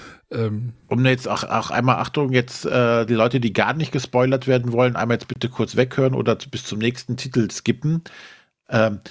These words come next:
Speaker 2: zum Beispiel habe ich da eine Schaufel gefunden und, äh, die Option der Schaufel war, „Ja, du bist jetzt hier, äh, schau, in welcher Gegend du gerade bist und, äh, dann darfst du hier buddeln und darfst dann den unterirdischen Bereich des Planeten zu diesem Bereich sehen.“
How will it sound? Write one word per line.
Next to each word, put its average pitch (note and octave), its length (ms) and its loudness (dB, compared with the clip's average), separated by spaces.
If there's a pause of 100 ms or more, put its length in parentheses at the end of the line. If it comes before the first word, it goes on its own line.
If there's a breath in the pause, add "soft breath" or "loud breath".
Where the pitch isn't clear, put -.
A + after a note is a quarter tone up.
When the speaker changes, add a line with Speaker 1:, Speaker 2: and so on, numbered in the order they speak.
(400 loud breath)
Speaker 2:
zum A#2 140 0
Beispiel A#2 200 2
habe B2 140 0
ich - 120 -10
da A#2 240 2
eine B2 220 -2
Schaufel D#3+ 460 2
gefunden B2+ 640 0 (1000)
und, B2+ 340 2
äh, B2 140 0
die B2 340 2
Option D3 360 2
der E3+ 120 4
Schaufel E3 460 2
war, D#3 240 2 (320 loud breath)
„Ja, C#3+ 240 2
du E3 80 2
bist D#3+ 160 2
jetzt D3+ 140 -2
hier, D#3 200 4
äh, C3+ 300 4
schau, D3 200 4
in E3 140 0
welcher D3+ 260 2
Gegend F#3 360 2
du G#3 100 0
gerade F3 340 2
bist G3 420 0 (380 loud breath)
und, C#3 380 2
äh, C3 300 2
dann B2+ 180 2
darfst C#3+ 260 2
du C#3+ 40 0
hier C3+ 140 4
buddeln E3+ 500 2 (260 loud breath)
und B2+ 180 2
darfst C3 300 2
dann D3+ 160 4
den D#3+ 120 2
unterirdischen C#3 800 2
Bereich G#2 340 2
des - 140 -6
Planeten A2 500 0
zu A#2 140 -2
diesem G2+ 340 -2
Bereich F2+ 400 0
sehen.“ E2+ 320 -2